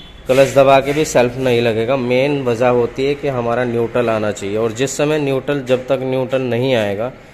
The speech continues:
neutral अगर टिमटिमाएगा भी, हिलेगा भी, यानी socket loose होगा, तब भी हमारी गाड़ी झटके लेती रहेगी। Neutral का बहुत बड़ा महत्व है अपाची बी एस सिक्स के अंदर।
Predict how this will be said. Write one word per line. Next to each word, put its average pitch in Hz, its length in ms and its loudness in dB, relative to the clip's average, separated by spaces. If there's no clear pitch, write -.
neutral 131 400 2
अगर 139 220 4
टिमटिमाएगा 123 800 0
भी, 120 180 -2
हिलेगा 117 500 2
भी, 117 220 -2
यानी 117 220 2
socket 117 460 -4
loose 117 260 -2
होगा, 107 320 0
तब 117 200 -2
भी 104 160 -2
हमारी 107 300 0
गाड़ी 104 280 -2
झटके 107 360 -4
लेती 101 300 -4
रहेगी। 98 320 -2
Neutral 107 400 -6
का 110 160 -4
बहुत 101 280 -4
बड़ा 101 240 -6
महत्व 101 480 -4
है 104 60 -4
अपाची 104 420 -6
बी 101 160 -6
एस 98 180 -6
सिक्स - 200 -14
के 113 100 -4
अंदर। 95 300 -8